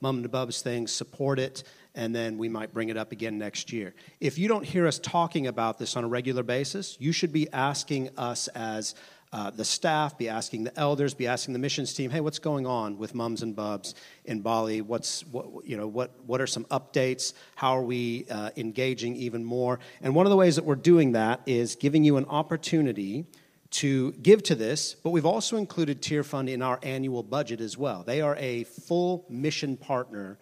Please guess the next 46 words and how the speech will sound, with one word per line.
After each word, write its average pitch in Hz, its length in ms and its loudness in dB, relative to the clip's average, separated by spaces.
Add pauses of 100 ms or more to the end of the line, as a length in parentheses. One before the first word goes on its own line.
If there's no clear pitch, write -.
(260)
with 117 340 -2
Shore 131 300 -2
Community 120 400 -4
Church. - 400 -8 (260)
And 123 80 -12
so 143 100 0
we'll 143 200 2
be 127 100 -4
giving 175 360 2
to 190 100 0
them 151 360 4
through 151 260 0
our 160 120 2
budget, 123 420 -2 (320)
but 147 80 0
we 156 120 0
also 190 420 0
want 139 240 -2
the 131 120 -8
opportunity 123 920 -6
for 120 460 0
you 131 600 0 (320)
to 151 120 -2
give, 139 560 -2
uh, 120 380 -4 (160)
individually, 147 680 -2 (120)
to 117 100 -8
make 123 180 -2
individual 165 500 0
commitments. 160 640 -4 (280)
And 131 200 -2
so 156 200 0
we 147 140 0
have, 139 380 2
if 135 140 -8
you 131 80 -2
look 175 200 -2
at 190 100 -8
the 131 160 0
second - 480 -2
pa-, 143 200 0
it's 160 160 -6
actually 170 260 -4
the 123 120 -4
third 170 460 4
page 131 440 -4